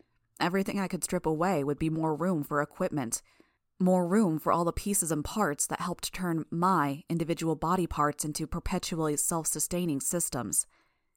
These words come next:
His torso was the biggest section of his body. It wouldn't have his heart, lungs, or any of that, because he didn't have a circulatory system. More likely, it contained his brain,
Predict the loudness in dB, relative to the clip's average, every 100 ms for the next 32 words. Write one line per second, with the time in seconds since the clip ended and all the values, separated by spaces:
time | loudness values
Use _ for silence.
0 | _ _ _ _ _ _ -2 -2 0 0
1 | 2 2 2 0 0 0 2 0 0 0
2 | -2 -4 -2 -2 -4 -4 -4 -6 -12 _
3 | _ _ _ _ -4 2 2 2 -2 0
4 | 0 -2 -4 0 0 -2 _ _ -2 2
5 | 2 2 0 -2 -4 -2 0 0 2 2
6 | 2 -4 _ _ -6 0 2 2 2 0
7 | 0 0 0 -2 -4 -2 -2 0 -2 -2
8 | -2 -2 0 -4 -6 _ _ _ _ _
9 | _ 0 4 4 4 2 2 -2 0 -2
10 | -2 -2 0 0 2 -2 -4 -4 -2 -2